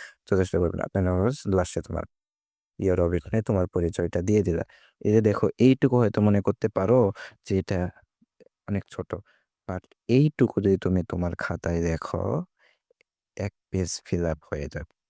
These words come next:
তো আজকের মতো এখানেই বিদায় নিচ্ছি। সবাই ভালো থেকো, সুস্থ থেকো। অবশ্যই আমাদের চ্যানেলটা সাবস্ক্রাইব করে পাশে থাকা বেল আইকনটা on করে রাখো, যাতে পরবর্তী ভিডিওগুলোর নোটিফিকেশন সবার আগে তোমার আগে যায় এবং তুমি সহজেই মার্কস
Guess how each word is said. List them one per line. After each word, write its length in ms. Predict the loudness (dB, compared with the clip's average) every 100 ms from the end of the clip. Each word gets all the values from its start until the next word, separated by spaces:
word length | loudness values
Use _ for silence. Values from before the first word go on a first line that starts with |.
| _ -6
তো 40 |
আজকের 280 | -6 -2 2
মতো 180 | 2 2
এখানেই 360 | 0 0 2 2
বিদায় 320 | 4 4 4
নিচ্ছি। 300 | 4 2 -2 -2
সবাই 200 | -2 -2
ভালো 220 | -2 -2
থেকো, 220 | -4 -4
সুস্থ 260 | -4 -4 -4
থেকো। 320 | -4 -2 0 0 -2 _ _ _ _ _ _ -6
অবশ্যই 300 | -2 0 0
আমাদের 200 | 0 0 0
চ্যানেলটা 320 | 0 0 0 -2
সাবস্ক্রাইব 340 | -4 -6 -6 -2
করে 120 | -2 0
পাশে 140 | 0 0
থাকা 180 | 0
বেল 200 | 2 2 0
আইকনটা 360 | 0 0 0
on 80 | 0
করে 140 | 0 0
রাখো, 180 | 0 0
যাতে 200 | 0 0 0
পরবর্তী 400 | 0 0 -2 -4 -4
ভিডিওগুলোর 440 | -2 -2 0 0 0
নোটিফিকেশন 500 | -2 -6 -6 -4 -6
সবার 280 | -2 0 2
আগে 140 | 0
তোমার 240 | -2 -4 -6
আগে 140 | -6 -6
যায় 120 | -6 -8 _ _ -6
এবং 200 | 0 0 0 -8 _ _ _ _
তুমি 200 | -4 -2 -4 -8 -14
সহজেই 540 | -4 -2 0 0 -2 -6 _ _ _ _ _
মার্কস 380 | -2 0 -2 -6